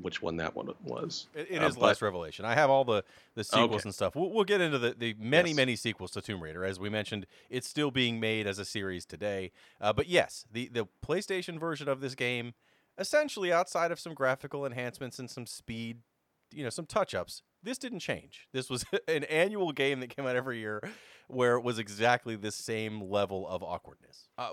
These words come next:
Speaker 2: you know, we didn't really get into Laura necessarily. Uh, Lara Croft is the main character of this game. That's who you are. She is the Lady Indiana Jones. And in fact, development of this game at first was a male character, and they said, "No, that's, everyone's gonna think we're just ripping off Indiana Jones. Let's do something different. Let's do something crazy.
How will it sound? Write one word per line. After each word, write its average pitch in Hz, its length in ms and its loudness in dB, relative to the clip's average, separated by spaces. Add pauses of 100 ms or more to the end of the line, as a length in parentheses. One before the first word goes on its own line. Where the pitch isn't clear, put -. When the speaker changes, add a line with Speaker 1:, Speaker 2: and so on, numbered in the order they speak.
Speaker 2:
you 196 120 -2
know, 180 40 2
we 240 120 0
didn't 254 120 -2
really 196 180 2
get 165 140 4
into 131 160 -2
Laura 123 400 2
necessarily. 117 760 -2
Uh, 90 180 -6
Lara 190 260 2
Croft 170 320 0
is 123 140 -6
the 113 120 -6
main 113 360 -2
character 98 400 -2
of 90 80 -2
this 87 160 -10
game. 69 220 -14
That's 85 220 -12
who 131 60 -4
you 135 220 -2
are. 120 260 4 (240)
She 131 320 -2
is 120 140 0
the 117 160 0
Lady 123 400 0
Indiana 120 360 0
Jones. 98 380 -2
And 104 80 -6
in 104 100 -4
fact, 113 340 0
development 117 400 0
of 110 80 0
this 107 160 -8
game 107 160 -4
at 101 80 -8
first 104 260 -4
was 95 100 -6
a 92 40 -6
male 107 240 0
character, 101 400 -4
and 92 100 -6
they 95 60 -6
said, 101 160 -12
"No, 139 240 4
that's, 135 260 2
everyone's 147 220 -2
gonna 139 100 -2
think 127 120 -4
we're 120 60 -6
just 107 120 -8
ripping 120 200 -2
off 107 140 2
Indiana 110 300 -2
Jones. 101 400 -4 (320)
Let's 139 340 2
do 131 140 -4
something 110 320 -4
different. 104 260 -4
Let's 123 140 -6
do 151 80 -8
something 135 180 -6
crazy. 120 440 0